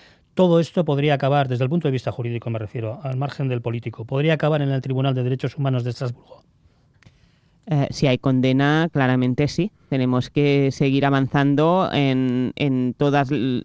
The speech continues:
Speaker 2: las instituciones jurídicas que nos permitan para explicar y mostrar que no ha habido ningún delito en, en, en el que nos ocupa. Como bien has dicho, se ve claramente, o todo el mundo, en, mucha gente ya lo está diciendo, que rebelión no existe.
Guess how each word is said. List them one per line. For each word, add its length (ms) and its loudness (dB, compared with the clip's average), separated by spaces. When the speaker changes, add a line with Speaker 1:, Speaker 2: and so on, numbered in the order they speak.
Speaker 2:
las 200 2
instituciones 640 0
jurídicas 500 0
que 120 0
nos 180 0
permitan 640 0
para 240 2
explicar 640 0
y 140 0
mostrar 560 2
que 140 0
no 180 2
ha 60 2
habido 240 2
ningún 340 0
delito 640 0
en, 600 -2
en, 160 -2
en 240 0
el 100 0
que 120 -4
nos 160 0
ocupa. 440 0
Como 200 4
bien 160 4
has 160 4
dicho, 400 2
se 180 0
ve 380 2
claramente, 680 4
o 120 2
todo 180 2
el 80 4
mundo, 300 2
en, 640 0
mucha 300 0
gente 320 0
ya 100 2
lo 60 0
está 180 -2
diciendo, 440 0
que 120 2
rebelión 420 2
no 60 2
existe. 560 -6